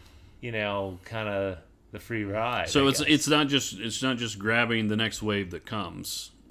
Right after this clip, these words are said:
Speaker 2: but it's, it's looking and watching and waiting and timing and
Speaker 1: Yes.
Speaker 2: all of that.
Speaker 1: Yeah, so then, you know, I mean, that,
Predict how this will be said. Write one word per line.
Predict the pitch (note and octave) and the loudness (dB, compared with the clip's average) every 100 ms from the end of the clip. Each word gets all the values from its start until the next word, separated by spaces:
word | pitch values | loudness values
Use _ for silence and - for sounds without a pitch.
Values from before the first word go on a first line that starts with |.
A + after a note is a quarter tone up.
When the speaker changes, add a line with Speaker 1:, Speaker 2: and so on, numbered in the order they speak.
| - | -8
Speaker 2:
but | A2 G2 | -4 -4
it's, | F#2 - - - - | -4 -2 -2 -4 -6
it's | G#2+ - - - - - _ - | -8 -4 -2 -4 -8 -16 _ -10
looking | A#2+ A2+ B2 B2 A#2+ G#2+ | -6 0 0 2 2 2
and | G2+ | 0
watching | G2 G#2+ A2 - G#2+ G#2 G2+ G2+ F#2+ F#2+ | 0 -2 -2 -2 0 0 0 -4 -6 -10
and | G2+ F#2+ | -10 -4
waiting | G#2 G#2+ G#2+ G#2 G2 | -2 0 -2 -2 -4
and | F#2 F#2 F#2 F#2+ F2+ - - | -8 -10 -8 -10 -10 -14 -10
timing | A2+ A2+ A#2 A2+ A#2 A2 | -6 -2 0 0 0 -2
and | G2 G2 G2 G2+ | -4 -6 -6 -4
Speaker 1:
Yes. | G#2+ G#2+ G2 F#2 - - - - - | 0 2 0 -2 -8 -18 -20 -20 -10
Speaker 2:
all | G#2+ G#2 | -4 -4
of | F#2 | -4
that. | D#2+ G1+ - - - - - - | -8 -12 -14 -20 -20 -20 -20 -4
Speaker 1:
Yeah, | D#3 A2+ | 0 2
so | F2+ - C3 | 0 -2 0
then, | C#3 D3 D3 C#3+ C#3+ - | 2 2 0 -4 -8 -10
you | D#3+ | -6
know, | D3+ C3+ | 0 0
I | B2+ | 0
mean, | C3+ C3+ C3+ C3 | 0 -2 -4 -4
that, | C3+ C3+ D3 C#3+ | 2 2 2 0